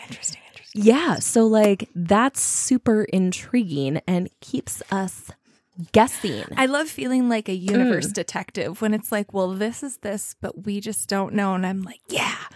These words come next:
Speaker 1: we don't. What is it? How do we figure it out?"
Speaker 2: Hey, Ab Pod listeners. Hope you're feeling groovy,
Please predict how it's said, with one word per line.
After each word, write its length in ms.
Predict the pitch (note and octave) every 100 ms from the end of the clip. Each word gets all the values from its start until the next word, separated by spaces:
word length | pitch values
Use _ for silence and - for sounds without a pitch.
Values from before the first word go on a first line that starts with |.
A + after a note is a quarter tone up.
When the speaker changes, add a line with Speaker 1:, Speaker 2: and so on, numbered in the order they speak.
| - - -
Speaker 1:
we 120 | -
don't. 420 | - - B3 A3+ - - - -
What 340 | - E4 E4
is 240 | D#4 D#4+ C#4+
it? 420 | A3 - - -
How 160 | - F4+
do 120 | F#4
we 100 | F4+
figure 380 | D#4 G4+ - -
it 80 | -
out?" 320 | - - - - _ _ _ _ _ _ _ _ _ _ _ _ _
Speaker 2:
Hey, 260 | A3+ E4 -
Ab 180 | F3+ E3+
Pod 200 | E3+ F3
listeners. 580 | F3 G#3+ A#3 D4+ - - _ _
Hope 200 | - B3
you're 100 | A3
feeling 340 | G3 A3 A3+ G#3
groovy, 380 | G3+ G#3 B3+